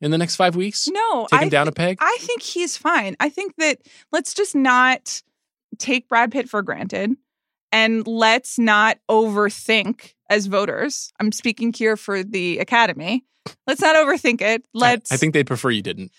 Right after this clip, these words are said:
Speaker 2: let's <laughs> try, I, I know that they would. Um, let's, let's just invest and protect Brad Pitt, okay?
Speaker 1: I'm all for protecting Brad Pitt. He also looks like he is protected in a cryogenic chamber every night. It's
Speaker 2: Yeah.
Speaker 1: astonishing how
Speaker 2: It's,
Speaker 1: young he looks.
Speaker 2: it's beautiful.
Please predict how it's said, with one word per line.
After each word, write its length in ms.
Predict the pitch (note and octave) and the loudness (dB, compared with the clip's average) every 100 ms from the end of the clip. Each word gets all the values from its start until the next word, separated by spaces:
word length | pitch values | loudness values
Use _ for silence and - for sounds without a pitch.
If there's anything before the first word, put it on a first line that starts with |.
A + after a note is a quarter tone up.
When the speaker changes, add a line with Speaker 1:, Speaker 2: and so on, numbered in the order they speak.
| _ - _ | _ -20 _
Speaker 2:
let's 400 | G#3+ B3 B3+ - | -2 0 0 -4
<laughs> 0 | |
try, 220 | - C#4+ B3+ | -4 0 2
I, 480 | D4 C4 C#4 A#3 A3 | 2 2 2 2 2
I 160 | A3+ B3 | 0 2
know 220 | A3 A#3 | 2 0
that 140 | B3 | -2
they 100 | G#3 | -6
would. 260 | F#3 G3+ G#3 - - - - _ - | -6 -6 -8 -14 -20 -20 -20 _ 0
Um, 380 | B3+ B3 A#3+ - - | 2 4 2 -4 -6
let's, 380 | B3 F4 - - | -4 -4 -6 -4
let's 280 | D4 F4 - | 0 0 -2
just 640 | A3+ C#4+ D#4 - - - - - - | -2 0 0 -2 -6 -8 -10 -14 -6
invest 840 | C4 B3+ A#3 A#3 B3+ E4+ - - - | 0 2 2 2 2 2 -4 -10 0
and 320 | A#3 A#3 A#3 A3 | 2 2 0 -4
protect 480 | - A#3 - A3+ - | -6 -2 0 0 -2
Brad 260 | G3 F#3+ - | -2 -2 -4
Pitt, 260 | C3+ - _ - | -6 -8 _ -10
okay? 320 | A3 C4+ D4+ - _ _ _ _ _ _ - | -2 0 0 -4 _ _ _ _ _ _ -4
Speaker 1:
I'm 120 | C#3+ | 2
all 140 | C#3 | 4
for 120 | C3+ D3 | 4 2
protecting 480 | C3 C#3 - B2 - - | 2 0 0 -4 -8 -4
Brad 220 | A#2+ A#2 | -2 0
Pitt. 180 | B2+ A#2 | 0 0
He 140 | B2+ | 2
also 240 | C3+ C3 C3 | 2 2 0
looks 260 | A#2+ B2 | 0 0
like 140 | B2 - | -2 -2
he 180 | A#2 A2 | -2 -2
is 200 | G#2+ - _ _ _ | -4 -8 _ _ _
protected 440 | - A#2+ C3 A#2+ B2 | -8 -2 0 0 -4
in 140 | A2 | -4
a 80 | G#2 - - | -6 -8 0
cryogenic 500 | B2+ A#2+ B2 A2+ - | 2 2 0 -4 -2
chamber 340 | B2+ A2+ G2 | -2 -2 -2
every 240 | F#2+ A2 G#2 | -4 -4 -4
night. 240 | G2 E2+ | -4 -6
It's 180 | G#2 - | -8 -6
Speaker 2:
Yeah. 160 | D#3 A#2+ | -6 -6
Speaker 1:
astonishing 720 | - - A#2+ A2 - G#2 G2+ | -4 0 0 0 -4 -4 -6
how 180 | - A2 | -6 -2
Speaker 2:
It's, 80 | |
Speaker 1:
young 200 | G#2+ G#2 | -2 -4
he 100 | G#2 | -6
looks. 240 | G2+ F#2 G3+ | -8 -6 -4
Speaker 2:
it's 100 | F#3+ | -6
beautiful. 540 | - D#3+ F#3 C#3 G#3 | -12 -14 -12 -10 -10